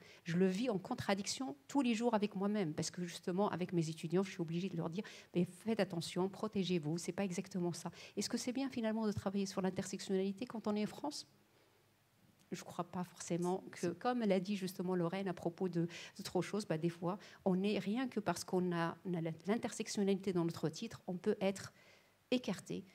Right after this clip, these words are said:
Speaker 1: invisibilisé, on peut ne pas avoir un poste. Effectivement, ça pose problème. C'est dans ce sens-là que je trouve que j'ai, des fois,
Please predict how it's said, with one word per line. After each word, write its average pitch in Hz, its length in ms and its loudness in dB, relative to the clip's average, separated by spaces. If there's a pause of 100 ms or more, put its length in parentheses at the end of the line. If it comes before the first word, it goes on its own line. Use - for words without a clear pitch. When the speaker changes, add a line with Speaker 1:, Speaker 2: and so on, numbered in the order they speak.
(460)
Speaker 1:
invisibilisé, 202 800 0 (260)
on 175 100 6
peut 214 160 0
ne 254 60 4
pas 254 160 0
avoir 220 200 0
un 202 100 0
poste. - 460 -6 (360)
Effectivement, 285 520 -2
ça 196 180 0
pose 269 280 -2
problème. 208 480 0 (200)
C'est 196 200 2
dans 233 100 2
ce 277 160 -4
sens-là 294 540 -2
que 214 120 -2
je 196 140 0
trouve 247 380 -4
que 185 240 2 (100)
j'ai, 190 200 -2
des 190 180 4
fois, 175 400 0